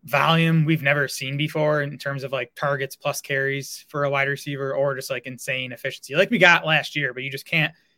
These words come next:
you can't expect that to continue, you know, go-, going forward. Um, now, after the N F L draft, you know, in about, about a month here, we'll,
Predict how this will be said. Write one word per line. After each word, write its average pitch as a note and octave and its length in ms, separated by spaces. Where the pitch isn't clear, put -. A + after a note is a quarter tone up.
you - 60
can't G3+ 160
expect D#3+ 500
that C3+ 320
to - 100
continue, A#2+ 720
you C3 140
know, A#2 80
go-, B2+ 260
going C3 240
forward. A#2+ 480
Um, C#3+ 160
now, G#3 340
after A#3 320
the F#3 80
N G3 80
F F#3 120
L E3 120
draft, C#3+ 400
you C#3 60
know, C3+ 60
in C#3 60
about, C#3+ 220
about D#3+ 160
a D3+ 60
month D3+ 300
here, C3 260
we'll, C#3 340